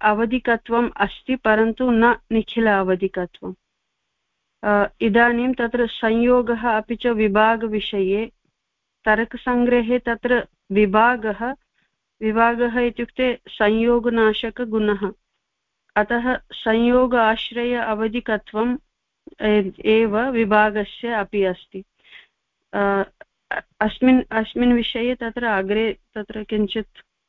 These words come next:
अ, करप-, अ, पुस्तके उल्लेखः अस्ति। इदानीं तत्र यः, अ, नियत अवधिकत्वम् अपि च निखिल अवधिकत्वं, तयोः कः सम्बन्धः इति तत्र तस्य विषये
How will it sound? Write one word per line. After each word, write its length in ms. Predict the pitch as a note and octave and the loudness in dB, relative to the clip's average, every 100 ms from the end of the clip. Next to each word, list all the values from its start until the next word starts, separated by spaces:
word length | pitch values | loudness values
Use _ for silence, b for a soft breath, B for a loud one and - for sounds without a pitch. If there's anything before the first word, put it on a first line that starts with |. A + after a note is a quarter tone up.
| _ - | _ -6
अ, 320 | F#3+ F#3+ F3+ | -2 0 0
करप-, 560 | F#3 G#3 G3+ G#3 G3 - | 0 0 0 0 -2 0
अ, 300 | G#3 F#3+ F#3+ _ _ - | 2 4 0 _ _ -6
पुस्तके 460 | G3+ - A3 - A3 | -4 -2 -4 2 2
उल्लेखः 640 | G#3 G#3 G#3 - G3+ F#3 | 4 2 0 -4 -4 -2
अस्ति। 320 | F#3 - C4 _ b b b b b b _ - | -4 -8 -10 _ b b b b b b _ 0
इदानीं 440 | A3 B3+ C4 C#4 | 2 4 4 0
तत्र 600 | C4 A#3+ A#3 A#3+ A3+ B3 _ _ _ - | -2 -6 -4 -2 -2 -4 _ _ _ -4
यः, 600 | A3 A3 G#3+ G#3 A3 - _ _ _ _ _ _ _ _ _ | 0 2 2 2 2 0 _ _ _ _ _ _ _ _ _
अ, 220 | G3 G3 F#3+ _ _ _ - _ - | -4 -4 -4 _ _ _ -20 _ -4
नियत 380 | A3 G#3+ A#3+ B3 | 2 4 4 2
अवधिकत्वम् 880 | B3+ A#3 A#3+ B3 A#3+ A#3 - A#3+ A#3+ | 2 2 0 -2 -2 -4 -2 -2 -2
अपि 240 | G3+ A3+ | -2 -4
च 140 | A3 A#3+ | -4 -2
निखिल 420 | A#3 A3 - A#3+ | 2 0 0 2
अवधिकत्वं, 880 | A#3+ A3 G#3+ A3 G#3+ G3 G#3+ A3+ A#3+ _ _ G3 | 2 2 -2 -4 -4 -4 -4 -4 -4 _ _ -6
तयोः 580 | - G#3 A3 A3+ A#3 | 0 4 4 2 0
कः 300 | A#3 A3+ G#3 | -2 -4 -4
सम्बन्धः 720 | A#3 A3+ G#3+ G#3 G#3+ G3+ G3+ A3+ | -2 0 2 2 2 0 0 -2
इति 340 | A3 - A3+ | -2 0 -2
तत्र 460 | A3 G3+ A3 B3 - | -2 -4 -2 -2 0
तस्य 260 | A3 G#3 A3+ | -2 0 0
विषये 440 | A3 - A3 A3+ | 0 0 -4 -4